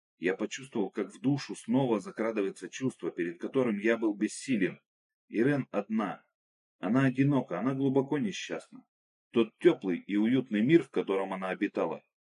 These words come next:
рассыпался, словно плетёная гондола воздушного шара, и она вывалилась из неё и зависла в чёрной пустоте, подобно крылу самолёта.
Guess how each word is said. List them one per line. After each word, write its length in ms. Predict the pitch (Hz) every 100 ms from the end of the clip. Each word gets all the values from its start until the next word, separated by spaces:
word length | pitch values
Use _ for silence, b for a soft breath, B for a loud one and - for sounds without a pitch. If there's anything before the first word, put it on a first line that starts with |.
| -
рассыпался, 760 | - 113 - 165 95 85 76 -
словно 360 | - 98 104
плетёная 540 | 104 127 147 143 113 98
гондола 460 | 107 107 110 98
воздушного 600 | 87 90 90 80 85 85
шара, 440 | - 87 78 - _ _ _ _
и 100 | 90
она 240 | 104 117
вывалилась 640 | 113 139 120 101 92 87 -
из 100 | 87
неё 380 | 95 104 127 131 _ _ _
и 120 | 117
зависла 580 | 104 107 104 135 - 95
в 80 | -
чёрной 460 | - 104 98 92 87
пустоте, 640 | 95 - 87 - 95 80 _ -
подобно 400 | 90 143 127 104
крылу 320 | - 95 92
самолёта. 640 | - 87 85 82 - -